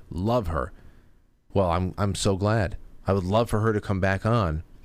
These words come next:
Uh, I have booked a few different people I didn't talk about yet, but in July, in the middle of July, I forget what day it is. It's right smack in the middle of the Ju-, in the middle of July. I know that, uh, Really Graceful is coming back on.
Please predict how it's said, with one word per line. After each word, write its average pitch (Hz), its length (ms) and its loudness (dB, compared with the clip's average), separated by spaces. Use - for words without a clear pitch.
Uh, 120 360 2
I 131 160 2
have 160 540 2
booked 113 420 0
a 104 40 -2
few 143 260 2
different 104 480 -2
people 101 280 0
I 101 100 2
didn't 101 160 -2
talk 110 260 0
about 92 280 0
yet, 87 340 0
but 98 200 0
in 143 240 2
July, 117 640 0
in 156 120 2
the 165 60 2
middle 180 260 2
of 127 80 0
July, 113 320 2
I 104 60 2
forget 147 260 0
what 139 160 2
day 123 180 4
it 107 80 2
is. 104 220 -2
It's 156 200 0
right 143 220 2
smack 120 360 0
in 123 40 0
the 110 80 2
middle 107 160 4
of 101 60 0
the 101 60 2
Ju-, 92 200 0
in 104 320 0
the 95 180 0
middle 107 280 2
of 95 80 -2
July. 101 420 2
I 92 100 2
know 135 200 4
that, 123 340 0
uh, 107 160 4
Really 117 320 2
Graceful 110 480 2
is 90 100 -4
coming 90 280 0
back 85 280 0
on. 85 280 0